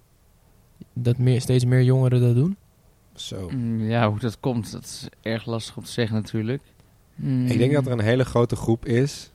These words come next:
Speaker 2: eh, vooral jongens, eh, die eigenlijk niks te doen hebben en niet echt een goed toekomstbeeld hebben.
Speaker 1: Uh-huh.
Speaker 2: Eh,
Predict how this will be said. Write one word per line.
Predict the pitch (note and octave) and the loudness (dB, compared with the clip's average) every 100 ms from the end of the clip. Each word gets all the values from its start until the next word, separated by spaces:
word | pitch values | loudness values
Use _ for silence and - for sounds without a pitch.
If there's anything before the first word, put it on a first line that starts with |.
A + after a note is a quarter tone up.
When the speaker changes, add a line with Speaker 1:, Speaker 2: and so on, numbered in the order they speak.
| _ _ _ _ | _ _ _ _
Speaker 2:
eh, | F#2+ F#2+ F#2 F#2+ - _ - | -4 -2 -2 -6 -10 _ -14
vooral | - G2 | -2 2
jongens, | G2 G#2+ B2 D3+ - - - | 4 4 2 0 -6 -14 -12
eh, | - F#2 F#2 F#2 F#2 F#2 F#2 | -8 -4 -4 -4 -6 -8 -8
die | G2 | -4
eigenlijk | G2 G2 F#2+ | -2 -2 -4
niks | G2+ G#2+ - | -4 -4 0
te | |
doen | G#2 | 0
hebben | G#2 G2 F#2+ | 2 0 0
en | F#2 F#2+ | 0 -2
niet | G#2+ | -2
echt | G#2 - | -4 -4
een | G2 F#2+ - _ - | -6 -8 -14 _ -20
goed | - A2 G#2 _ _ _ | -6 -2 -2 _ _ _
toekomstbeeld | A2 - B2+ - A2+ A#2 | -8 -6 -8 -2 0 2
hebben. | A#2 A#2+ E3+ G3 _ _ - | 0 -2 -2 -8 _ _ 2
Speaker 1:
Uh-huh. | A#2 A2+ B2 - | 6 6 6 2
Speaker 2:
Eh, | G#2 G2+ G2 G2 G2 G2 | 0 2 4 2 0 -2